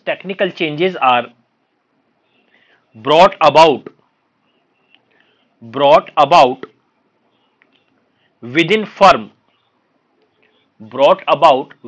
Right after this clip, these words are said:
within firm through a systematic research,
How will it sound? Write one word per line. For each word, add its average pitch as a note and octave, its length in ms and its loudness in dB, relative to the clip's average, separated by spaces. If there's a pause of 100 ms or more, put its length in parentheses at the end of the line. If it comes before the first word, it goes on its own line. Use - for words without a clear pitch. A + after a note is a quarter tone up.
(160)
within E3 440 -8 (220)
firm A2+ 280 0 (1500)
through G3 260 -4
a G3+ 60 0 (120)
systematic F#3 640 -6 (140)
research, D3+ 460 -4